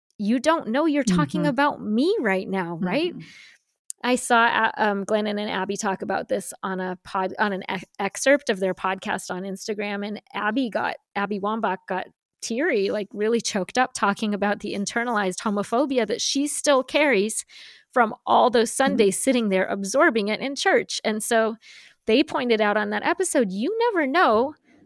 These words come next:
Speaker 1: whether your child or, again, like, a kid in your Sunday school class or somebody in your youth group is gay, and they hear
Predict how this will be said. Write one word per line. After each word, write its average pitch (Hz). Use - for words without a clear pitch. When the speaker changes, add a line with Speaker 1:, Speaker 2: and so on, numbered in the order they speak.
Speaker 1:
whether 214
your 233
child 247
or, 196
again, 214
like, 185
a 180
kid 208
in 262
your 269
Sunday 202
school 190
class 233
or 202
somebody 220
in 240
your 294
youth 214
group 262
is 254
gay, 285
and 226
they 277
hear 294